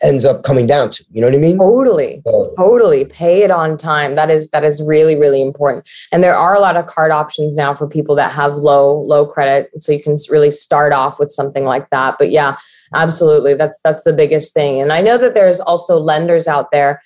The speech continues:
Speaker 2: that will be happy to talk to anybody, um, to, to really give them a credit building plan.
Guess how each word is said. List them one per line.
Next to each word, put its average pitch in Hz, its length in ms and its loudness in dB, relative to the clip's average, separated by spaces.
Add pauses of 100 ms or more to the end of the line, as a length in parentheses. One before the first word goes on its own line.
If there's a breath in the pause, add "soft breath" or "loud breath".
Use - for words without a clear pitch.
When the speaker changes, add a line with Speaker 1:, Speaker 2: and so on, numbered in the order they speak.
(240 soft breath)
Speaker 2:
that 175 100 2
will 170 180 2
be 160 100 0
happy 156 420 -2
to 156 100 2
talk 151 260 -4
to - 180 -4
anybody, 143 720 2
um, 143 420 -2
to, 147 200 -2 (100)
to 160 140 2
really 147 440 0
give 170 160 0
them 160 140 0
a 143 140 -2 (100)
credit 160 360 -2
building 151 360 2
plan. 156 500 -4